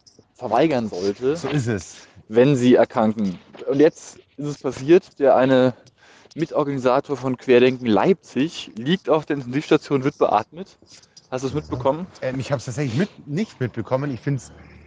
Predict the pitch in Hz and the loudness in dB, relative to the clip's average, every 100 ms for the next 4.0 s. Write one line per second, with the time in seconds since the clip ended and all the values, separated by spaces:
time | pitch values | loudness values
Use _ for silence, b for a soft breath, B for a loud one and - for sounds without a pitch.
0 | B _ 120 131 151 160 151 147 123 110 | B _ -4 -2 0 0 0 0 -2 -4
1 | 139 139 143 151 127 131 113 110 139 123 | -4 -4 -6 -6 -8 -6 -4 -4 -4 -6
2 | 90 - 139 180 - 110 113 139 120 - | -10 -4 -4 -4 -4 -4 -4 -6 -8 -8
3 | 113 110 104 - 123 135 101 101 117 147 | -10 -10 -14 -4 -2 0 -2 -2 -4 -8